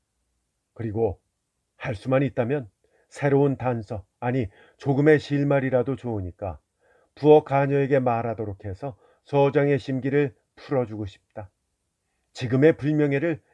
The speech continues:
씻고 싶다. 잠깐 이런 생각만을 하면서 또다시 생각에 잠겼다. 그렇지만 지금으로서는 역부족이었다.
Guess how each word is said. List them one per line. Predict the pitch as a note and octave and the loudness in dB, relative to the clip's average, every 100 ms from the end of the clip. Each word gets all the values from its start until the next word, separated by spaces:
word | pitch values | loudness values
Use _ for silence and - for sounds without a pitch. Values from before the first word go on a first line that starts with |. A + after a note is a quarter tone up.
| _ | _
씻고 | D3 B2+ - G#2+ | -12 -12 -10 -14
싶다. | G2+ _ - G2+ _ _ _ _ _ _ _ _ _ _ _ _ _ _ _ | -14 _ -20 -20 _ _ _ _ _ _ _ _ _ _ _ _ _ _ _
잠깐 | B2+ B2 C#3+ C3+ C3+ - | -4 -2 4 4 4 -8
이런 | C3 D3+ D3+ | 0 2 2
생각만을 | C#3 D3+ C#3 C3 B2+ B2 | 0 -4 -2 -2 -2 -2
하면서 | A2+ G2 F2 C3+ B2+ _ _ - | -6 -8 -8 -10 -12 _ _ -4
또다시 | C#3+ C#3+ C3 D3 C3+ | 0 2 2 0 -2
생각에 | - C3+ A#2+ G#2+ A2 G2+ | -4 -6 -6 -4 -4 -6
잠겼다. | F#2+ F#2+ F#2 - - - _ _ _ _ _ _ _ _ - | -8 -10 -10 -12 -20 -20 _ _ _ _ _ _ _ _ -12
그렇지만 | A2+ G2+ - G2 C3 - _ _ | -6 -6 -4 -4 -4 -8 _ _
지금으로서는 | - B2 D#3+ E3 D#3 D3 D#3 D#3 A#2+ _ - | -10 -4 -2 0 -2 0 0 0 -2 _ -4
역부족이었다. | B2+ A2+ - G#2+ G#2 G2+ G2 - - | -2 -2 -4 -8 -6 -4 -6 -8 -20